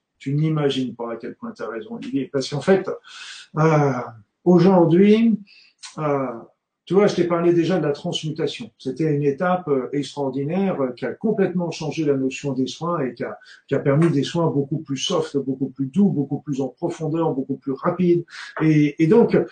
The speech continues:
et, mais ça ne s'arrête pas ici. C'est-à-dire, c'est qu'on continue. On vit une époque extraordinaire. Aujourd'hui, on vit une époque extraordinaire dans, déjà sur, sur tous les plans. Je parle, je parle pas de,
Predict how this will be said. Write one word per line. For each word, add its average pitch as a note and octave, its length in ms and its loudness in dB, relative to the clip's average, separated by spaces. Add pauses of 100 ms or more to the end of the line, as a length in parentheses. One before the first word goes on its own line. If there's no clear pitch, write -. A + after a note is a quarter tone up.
(140)
et, F3 120 8 (200)
mais G#3 160 10
ça A#3 300 4
ne E3 240 4
s'arrête D#3 560 -2
pas E3 180 0
ici. G#3 400 -2 (240)
C'est-à-dire, D#3+ 380 -2
c'est - 160 -4
qu'on D3+ 140 -4
continue. G3+ 720 2 (160)
On E3 100 -2
vit A#3 140 2
une F3+ 140 4
époque F3 300 2
extraordinaire. F3 800 -4
Aujourd'hui, D#3+ 420 -4
on E3 100 -4
vit F#3 160 -6
une D3+ 80 -4
époque - 280 -6
extraordinaire D3 720 -6 (340)
dans, D#3 220 -2
déjà C#3+ 320 0
sur, B2+ 460 -4 (160)
sur - 240 -8
tous D#3 100 -6
les F#3+ 140 6
plans. G#3 260 2
Je - 80 -6
parle, C#3 380 0
je - 80 -16
parle B2+ 180 -6
pas D#3 200 0
de, A#2+ 280 -4